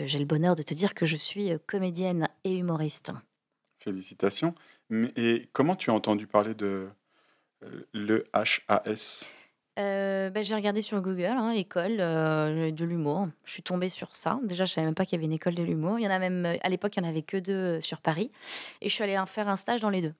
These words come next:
Speaker 1: d'une semaine, euh, en juillet, euh, deux mille vingt, pour comparer.
Speaker 2: Ouais.
Speaker 1: Et je suis tombée en amour et un gros coup de cœur pour le H A S. Donc, euh, la décision a été très facile. Et, euh, et c'était parti, quoi. J'ai signé tout de suite.
Speaker 2: Quand on arrive à l'E H A S,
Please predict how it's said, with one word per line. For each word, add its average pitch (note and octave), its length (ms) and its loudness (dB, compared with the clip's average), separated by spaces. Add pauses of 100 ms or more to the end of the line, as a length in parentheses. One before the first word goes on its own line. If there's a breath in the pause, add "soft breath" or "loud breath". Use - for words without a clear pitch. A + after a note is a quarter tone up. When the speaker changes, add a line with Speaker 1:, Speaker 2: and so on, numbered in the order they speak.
Speaker 1:
d'une F#3 200 -2
semaine, F#3 400 2
euh, D#3+ 200 2
en D#3+ 120 2
juillet, E3 500 0
euh, D3+ 160 2
deux E3 140 -2
mille E3+ 180 -2
vingt, D#3+ 240 0 (400 loud breath)
pour - 180 -2
comparer. E3+ 520 2 (180)
Speaker 2:
Ouais. F3+ 120 -2
Speaker 1:
Et - 20 -2
je D#3+ 120 -2 (120)
suis - 200 -2
tombée F3 300 0
en E3 140 2
amour F#3 520 0
et E3 80 2
un D#3 60 2
gros E3+ 180 -4
coup A3 160 -2
de - 80 -8
cœur G3+ 300 -2
pour F#3 140 0
le E3+ 80 2
H E3 260 0
A E3 140 2
S. G3+ 80 0
Donc, F3+ 240 -2
euh, E3 40 2
la D#3+ 140 4
décision E3+ 380 2
a D#3+ 40 4
été D#3 140 -2
très - 220 0
facile. G3 500 0 (460 loud breath)
Et, F3 200 2
euh, D3 360 2
et D#3+ 80 0
c'était - 160 -4
parti, - 280 -6
quoi. - 160 2
J'ai E3+ 140 0
signé F3 180 -2
tout - 120 -10
de - 40 -8
suite. - 300 0 (140)
Speaker 2:
Quand - 240 0
on G#2+ 80 4
arrive G#2 240 2
à F#2+ 80 2
l'E F2+ 100 -2
H F2+ 260 -4
A F2+ 80 -4
S, - 280 -10